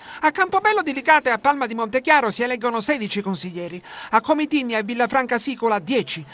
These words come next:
A Sciacca ventiquattro. Lo scrutinio delle schede inizierà a conclusione dello spoglio delle schede relative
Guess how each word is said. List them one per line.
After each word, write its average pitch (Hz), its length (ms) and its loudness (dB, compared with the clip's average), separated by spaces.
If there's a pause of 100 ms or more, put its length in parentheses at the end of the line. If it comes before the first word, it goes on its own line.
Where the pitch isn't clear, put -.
(140)
A 240 80 -2
Sciacca 349 460 2
ventiquattro. 294 720 2 (300)
Lo 440 120 4
scrutinio 277 640 -4
delle 214 180 -2
schede 208 360 -2
inizierà 233 440 0
a 214 80 2
conclusione 226 640 -2
dello 202 180 -2
spoglio 208 380 -4
delle 196 200 -2
schede 196 300 -2
relative 214 540 -2